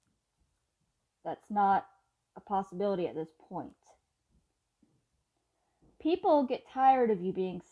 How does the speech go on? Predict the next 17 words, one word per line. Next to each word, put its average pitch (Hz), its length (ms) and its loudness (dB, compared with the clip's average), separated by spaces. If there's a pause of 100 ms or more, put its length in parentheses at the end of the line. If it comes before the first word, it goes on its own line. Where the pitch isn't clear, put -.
sick. - 220 -10 (1040)
When 247 160 -2
you 277 180 0
first 339 300 4
become 349 420 -2
ill, 233 300 4
they 220 160 0
will 233 140 0
show 247 180 -6
you 254 160 -2
sympathy. 220 680 -8 (560)
They'll 269 140 -2
send 311 260 0
you 349 80 2
cards 320 440 2
and 262 100 -4
hope 254 240 -2